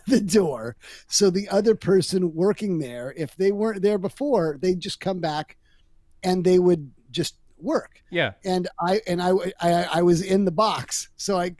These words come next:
Speaker 1: I climbed into the box, I shut the door, and I just waited.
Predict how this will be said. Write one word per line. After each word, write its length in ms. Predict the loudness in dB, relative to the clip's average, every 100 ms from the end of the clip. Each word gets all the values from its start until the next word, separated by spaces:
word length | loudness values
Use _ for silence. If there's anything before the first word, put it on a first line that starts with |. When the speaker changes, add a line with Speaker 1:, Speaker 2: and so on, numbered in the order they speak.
| -10
Speaker 1:
I 60 |
climbed 400 | -8 -6 -4 -4
into 140 | -6 -6
the 80 |
box, 320 | -6 -6 -6 -8
I 40 |
shut 240 | -6 -6
the 60 | -6
door, 300 | -6 -6 -10 -12 _ _ -8
and 100 | -4
I 60 | -2
just 280 | -2 -6 -8 -14
waited. 360 | -12 -10 -14